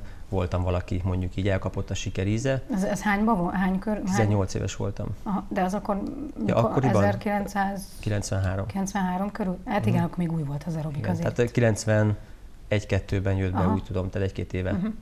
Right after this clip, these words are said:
Speaker 1: ment itthon. És, ö, a versenyzés, meg aztán pláne, tehát ugye először csak ment a aerobik óratartás, mint divat, abból lett a versenyzés. Még megnéztem a videót,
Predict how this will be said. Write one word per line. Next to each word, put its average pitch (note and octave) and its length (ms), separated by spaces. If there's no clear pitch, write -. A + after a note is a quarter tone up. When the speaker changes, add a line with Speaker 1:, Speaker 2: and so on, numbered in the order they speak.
Speaker 1:
ment F#2+ 240
itthon. G2+ 300
És, - 240
ö, G2+ 420
a G#2+ 80
versenyzés, G2 680
meg G#2 120
aztán G2+ 340
pláne, F#2+ 300
tehát F#2+ 200
ugye G2+ 120
először G2+ 380
csak - 220
ment G2 280
a F#2 200
aerobik F#2+ 340
óratartás, A2 600
mint F#2 180
divat, A2+ 360
abból G2 240
lett F2+ 180
a G2 60
versenyzés. F#2 520
Még G2+ 280
megnéztem A2 600
a F#2+ 40
videót, G2+ 540